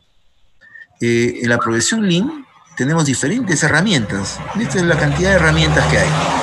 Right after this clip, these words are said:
Hay muchas más herramientas, pero estas son las herramientas que se han, que se están popularizando más acá en Perú. Y tenemos lo siguiente, mira, si tú quieres resultados rápidos, acá están los resultados, resultados rápidos, aplicas entonces procesos.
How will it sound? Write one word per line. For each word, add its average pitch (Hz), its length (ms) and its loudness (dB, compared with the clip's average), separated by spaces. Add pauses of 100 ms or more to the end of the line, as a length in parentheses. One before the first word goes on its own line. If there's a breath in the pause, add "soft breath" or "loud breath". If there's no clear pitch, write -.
(200)
Hay 185 140 4
muchas 214 340 2
más 180 220 2
herramientas, 160 680 2
pero 110 480 -4
estas 175 300 -4
son 165 160 -6
las 170 160 -2
herramientas 123 580 -10
que - 140 -20
se - 220 -6
han, 123 220 -10 (180)
que 101 80 -16
se 95 60 -12
están 123 240 -10
popularizando 101 680 -8
más 107 260 -6
acá - 240 -14
en 101 80 -18
Perú. 120 300 -6 (1000 loud breath)
Y 123 180 0
tenemos 160 460 0
lo 123 80 -4
siguiente, 123 500 -2
mira, 104 220 -4
si 107 480 -4 (180)
tú 196 140 -4
quieres 175 300 0
resultados 127 600 0
rápidos, 143 600 0
acá 110 120 -16
están 131 200 -4
los 113 100 -2
resultados, 117 760 -2
resultados 127 460 -2
rápidos, 131 500 -2 (500 loud breath)
aplicas 147 600 -2
entonces 147 380 -2
procesos. - 640 -4